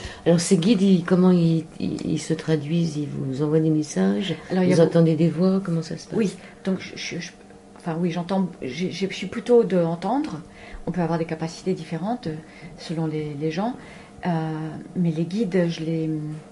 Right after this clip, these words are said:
Speaker 2: c'est, c'est très long à, c'est vraiment long à rencontrer parce que j'étais guérie. J'ai eu une opération, une vraie opération avec, euh, au Mexique, enfin.
Speaker 1: Ah, avec des guérisseurs, avec les,
Speaker 2: Oui.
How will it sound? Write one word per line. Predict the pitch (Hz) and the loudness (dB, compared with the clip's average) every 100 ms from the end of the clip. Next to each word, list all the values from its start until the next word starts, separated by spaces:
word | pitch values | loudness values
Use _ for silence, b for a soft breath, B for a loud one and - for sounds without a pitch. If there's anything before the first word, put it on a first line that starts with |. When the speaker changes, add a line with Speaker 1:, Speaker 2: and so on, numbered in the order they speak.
| - - - | -20 -20 -18
Speaker 2:
c'est, | - 160 | -14 -14
c'est | - | -12
très | - 190 | -8 -6
long | 170 160 | -4 -4
à, | 151 147 123 78 - - | -6 -8 -10 -12 -16 -20
c'est | - 160 | -12 -4
vraiment | 185 185 | 0 2
long | 180 | 0
à | 156 | 0
rencontrer | 151 156 226 185 | -4 -6 -4 -4
parce | 160 | -6
que | 180 | -8
j'étais | 160 170 | -6 -6
guérie. | 151 185 214 | -4 -2 -2
J'ai | 165 156 | -2 -2
eu | 160 | -2
une | |
opération, | 160 165 143 156 - 202 202 196 B B B B - | -4 -4 -8 -8 -6 -4 -4 -8 B B B B -2
une | 180 | 0
vraie | 196 | 2
opération | 170 165 156 185 180 | 0 -2 -8 -6 -6
avec, | 151 - | -6 -10
euh, | - 147 - - - - - - - | -16 -16 -18 -18 -18 -18 -14 -10 -2
au | |
Mexique, | 170 170 - 202 202 175 | 0 -2 -2 -4 -4 -6
enfin. | - 139 147 - - - | -8 -10 -12 -16 -20 -2
Speaker 1:
Ah, | 180 - | 0 4
avec | 170 180 | 6 6
des | 175 | 4
guérisseurs, | 165 185 175 190 185 | 4 4 4 0 2
avec | 180 175 | 0 -2
les, | 180 175 170 - - - | -2 0 2 2 2 0
Speaker 2:
Oui. | 196 214 | 0 0